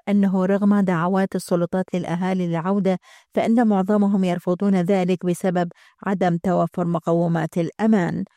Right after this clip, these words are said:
وفي منطقة وادي العيون، تمكن الأهالي من تجنب دخول الفصائل المسلحة بفضل اتفاق مع الأمن العام،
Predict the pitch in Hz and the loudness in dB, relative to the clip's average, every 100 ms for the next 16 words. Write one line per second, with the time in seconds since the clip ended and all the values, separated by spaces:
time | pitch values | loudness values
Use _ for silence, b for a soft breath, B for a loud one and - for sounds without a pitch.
0 | _ - 190 202 170 170 - - 170 190 | _ -8 -6 -2 -2 -4 -6 -6 -6 -2
1 | 175 170 175 180 190 214 214 B B B | -2 0 -2 0 2 2 0 B B B
2 | 233 254 294 254 220 - 165 196 196 180 | 2 2 2 2 2 0 -2 0 2 0
3 | 170 170 180 190 185 170 175 202 190 170 | -2 -4 0 0 0 0 -2 0 0 0
4 | 165 - 185 185 175 170 - 180 185 - | -4 -4 -2 -2 -2 -4 -2 -2 -2 -2
5 | 208 240 b b b 180 185 165 220 220 | -2 -2 b b b -2 0 0 0 0
6 | 208 196 208 190 208 202 - 185 180 180 | 0 0 -2 -2 0 0 0 -2 0 0
7 | 170 180 - 196 180 170 170 185 196 | -2 -4 -2 0 2 0 -2 0 0